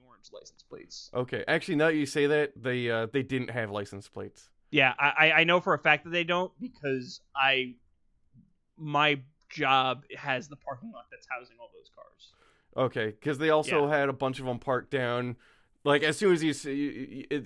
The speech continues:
Speaker 2: start talking, remind me. So I've got a coworker who lives down near the cemetery
Speaker 1: Mm-hmm.
Speaker 2: that's on, uh, off Lucas. Um,
Speaker 1: Yeah,
Speaker 2: if
Speaker 1: yeah.
Speaker 2: you know sort of what area I'm
Speaker 1: Uh,
Speaker 2: talking about.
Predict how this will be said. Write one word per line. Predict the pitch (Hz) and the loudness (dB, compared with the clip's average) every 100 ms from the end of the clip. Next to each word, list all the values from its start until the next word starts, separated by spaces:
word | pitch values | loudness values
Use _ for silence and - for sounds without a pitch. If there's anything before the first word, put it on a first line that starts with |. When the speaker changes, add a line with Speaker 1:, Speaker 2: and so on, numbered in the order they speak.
| - | -10
Speaker 2:
start | - 151 131 | -6 -4 0
talking, | 139 120 120 | 0 0 -4
remind | 113 120 113 | -4 -4 -4
me. | 110 | -6
So | 131 | -2
I've | 127 127 | -2 0
got | 127 | -2
a | |
coworker | - 135 127 131 143 127 | 0 -2 0 0 -2 -4
who | |
lives | 117 120 110 | -2 -4 -4
down | 123 117 | -4 -4
near | 117 113 | -4 -6
the | 110 | -8
cemetery | - 123 117 160 139 160 - - - _ _ - | -8 -6 -6 -4 -4 -6 -14 -20 -20 _ _ -10
Speaker 1:
Mm-hmm. | 151 | -2
Speaker 2:
that's | 127 113 - | -2 -2 -2
on, | 113 110 107 107 | 0 0 -2 -4
uh, | 101 101 101 - | -4 -4 -4 -4
off | 117 - | -6 -6
Lucas. | 117 127 120 - _ _ _ _ | -8 -8 -10 -14 _ _ _ _
Um, | 110 104 101 | -6 -2 -2
Speaker 1:
Yeah, | 135 | -2
Speaker 2:
if | 127 | -2
Speaker 1:
yeah. | 123 | -4
Speaker 2:
you | |
know | 117 110 | -4 -4
sort | - 113 | -2 -2
of | |
what | 107 | 0
area | 131 131 | 2 2
I'm | 131 131 | 2 0
Speaker 1:
Uh, | 131 | 0
Speaker 2:
talking | 110 | -2
about. | 98 101 - | -8 -10 -12